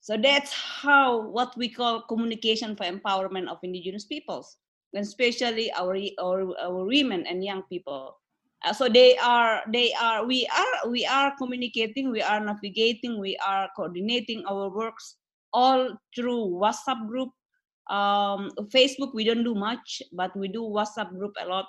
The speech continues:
and also do this Google Meet. So we do all these different platform of communications. Of course, we do have, uh, challenges, big challenge, because that's the digital divide. Things comes in where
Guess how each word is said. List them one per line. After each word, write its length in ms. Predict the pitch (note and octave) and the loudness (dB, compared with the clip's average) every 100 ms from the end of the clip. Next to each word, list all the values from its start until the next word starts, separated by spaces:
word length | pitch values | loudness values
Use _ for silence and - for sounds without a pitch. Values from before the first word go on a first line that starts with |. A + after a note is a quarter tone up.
| - | -10
and 160 | - E3+ | -8 -6
also 320 | - F#3+ G3+ | -4 -4 -4
do 200 | F3+ F#3+ | -4 -2
this 240 | F3 F3 D3+ | 0 0 -4
Google 420 | D#3 F#3 G3+ G#3 | -10 -6 -2 -2
Meet. 420 | G#3 G3+ G3+ G3+ | -2 -2 -4 -8
So 240 | - F3+ | -6 -2
we 140 | G3 A#3 | 0 2
do 140 | C#4+ C#4+ - | 0 -2 0
all 180 | A#3+ B3+ | 2 2
these 140 | A#3+ | -2
different 360 | A3+ A3+ G#3 G#3 | -6 -8 -8 -4
platform 420 | G3 G3+ G#3+ F#3+ | -4 -4 -6 -6
of 80 | D#3+ - | -8 -8
communications. 720 | F3 F3 F3 E3+ E3+ D#3+ D#3 _ _ _ - | -6 -6 -6 -6 -6 -8 -10 _ _ _ -16
Of 160 | G#3 | -14
course, 540 | - F#4+ E3 D3 - - _ _ - | -8 -4 -4 -6 -14 -18 _ _ -4
we 140 | A#3 | -2
do 140 | C#4 | 0
have, 380 | A#3+ G#3 F#3 D3 - - | -2 -2 -2 -2 -4 -8
uh, 260 | F3+ F3 F3 | -6 -4 -4
challenges, 480 | - F3 E3+ D3+ C#3 | -2 0 0 -2 -6
big 200 | D#3+ C#4 C#4 | -4 -6 -4
challenge, 420 | - G#3 F#3 D3+ - | -6 -4 -2 -4 -8
because 280 | E3 F3+ F3+ | -10 -10 -8
that's 400 | G3+ A#3 - _ _ _ _ _ | -6 -8 -10 _ _ _ _ _
the 440 | F3 G3 F#3 F3 | -4 -2 0 -2
digital 400 | F#3+ G#3+ A3 E3+ | -2 -2 -2 -4
divide. 400 | E3 D#3 D#3 A2 - _ _ _ _ _ _ _ _ | -4 -6 -8 -8 -12 _ _ _ _ _ _ _ _
Things 240 | F3+ D#3+ | -4 -4
comes 340 | D#3 D3+ D3+ - | -4 -4 -4 -8
in 260 | D3 C#3 | -8 -6
where 340 | D#3+ F3 F3 | -2 0 -2